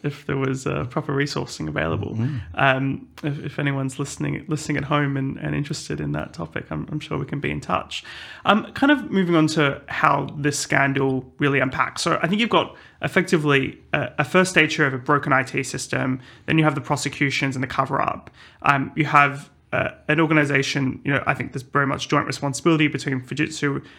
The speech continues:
Speaker 1: and the Post Office. Um, you get a sense, though, what's going on here from the organization's perspective. It's all kind of reputation management over,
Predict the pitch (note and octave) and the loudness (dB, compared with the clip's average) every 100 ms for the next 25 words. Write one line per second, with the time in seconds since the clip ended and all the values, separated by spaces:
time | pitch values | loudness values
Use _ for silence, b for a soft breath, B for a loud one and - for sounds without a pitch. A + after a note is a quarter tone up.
0 | B - C3+ - E3 D#3+ - - - - | B -4 -2 2 2 4 -2 -6 -8 -8
1 | - - B B B - F3 F3+ A3+ B3 | -6 -8 B B B 0 2 4 2 2
2 | G3 E3+ - - D3 C#3+ C3 - - C#3+ | 2 0 -2 -2 0 0 0 -2 0 2
3 | C#3 C3+ B2+ D3 C3 A#2+ - - C#3 C#3 | 2 0 0 0 0 -2 -6 -2 -2 2
4 | C#3 C3+ C#3 C3+ F3 - D#3+ C3+ C#3 - | 2 2 2 4 4 4 0 0 -2 -2
5 | C3 - - - B B B C#3 E3 D#3+ | -2 -2 -4 -6 B B B 2 2 2
6 | D#3+ C#3 C3+ - D3+ D3 C#3 C#3 C3+ C#3 | 2 2 0 -2 -2 -2 0 0 0 0
7 | C3+ C3+ C3+ - - - - B B B | 4 4 2 -4 -6 -6 -8 B B B
8 | D#3+ C#3 C3+ C3 | 4 4 2 0